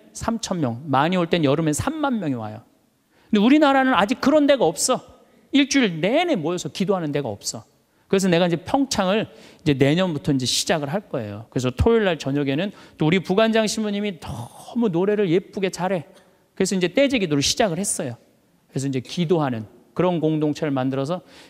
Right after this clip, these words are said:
여러분들도 삶에 지쳤을 때 와서 일주일 동안, 아, 육십 살쯤 돼갖고 일주일 정도 와서 기도하고 가면 얼마나 좋겠어요. 그렇죠?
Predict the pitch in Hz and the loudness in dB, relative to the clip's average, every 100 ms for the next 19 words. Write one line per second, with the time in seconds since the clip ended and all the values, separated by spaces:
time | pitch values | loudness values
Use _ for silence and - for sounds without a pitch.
0 | - 214 220 214 202 196 190 170 175 180 | 0 2 4 2 0 0 0 0 0 0
1 | 170 180 - 208 - 143 - 120 113 - | -2 -4 -2 -2 0 -2 0 -2 -2 -8
2 | _ - 135 165 226 226 185 135 131 113 | _ -2 -2 0 -2 -2 -4 -6 -6 -8
3 | 117 196 165 220 - - 202 175 185 147 | -4 -2 0 0 0 2 0 0 -2 0
4 | 139 139 - 175 - - - 240 262 - | 2 0 0 0 0 -8 -2 2 2 2
5 | 208 147 135 123 120 123 - 190 175 135 | 0 0 -2 -2 -4 -6 -6 -4 0 0
6 | 117 117 107 - _ _ - 156 156 139 | -2 -4 -8 -10 _ _ -8 -6 -4 0
7 | 151 170 143 - - 131 - 117 _ _ | 0 -2 -4 -6 -10 -10 -10 -14 _ _
8 | - 240 - 269 | -2 2 4 2